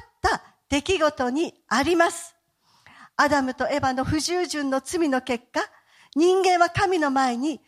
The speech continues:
有罪とされたんです。すべての人間はアダムの罪の性質を受け継ぎ、生まれながらに罪人であり、的外れの人生を歩んできたんです。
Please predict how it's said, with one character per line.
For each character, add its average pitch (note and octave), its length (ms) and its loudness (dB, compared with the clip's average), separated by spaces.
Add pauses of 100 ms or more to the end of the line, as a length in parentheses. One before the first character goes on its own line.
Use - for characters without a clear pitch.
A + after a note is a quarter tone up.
(140)
有 C#4 200 2 (100)
罪 G#4 260 -2
と A3+ 100 -4
さ A#3 160 -4
れ B3+ 120 -2
た F3 180 -2
ん A3+ 100 -6
で F3+ 160 -14
す。 - 220 -20 (400)
す - 160 0
べ D#4+ 120 4
て D4+ 120 4
の C#4 120 2
人 D4 280 2
間 C#4 260 0
は D4+ 100 2 (440)
ア D4 180 0
ダ D4 180 0
ム A#3 140 -2
の G3 200 -4 (260)
罪 F4 320 0
の A#3 140 -2
性 D#4 340 -6
質 - 380 -6
を E4 140 2 (180)
受 F4 300 0
け - 0 -
継 F4 220 -6
ぎ、 G#3+ 180 -4 (520)
生 F4 120 4
ま G4+ 140 6
れ G4+ 120 4
な G4 140 4
が F4 140 2
ら D4+ 80 2
に C4+ 140 -2
罪 C#4+ 300 -4
人 B3+ 240 -2
で B3 100 -2
あ C4 180 -4
り、 F3 160 -12 (520)
的 C4 300 0
外 C#4 320 -8
れ A#3 120 -2
の G#3 160 -4
人 C#4+ 260 -4
生 G#3 360 -8
を A3+ 200 -6 (280)
歩 D4+ 440 0
ん B3+ 40 -10
で F#3 280 -14
き - 140 -18
た D4+ 220 -4
ん C4 100 -8
で D3 160 -18
す。 - 260 -20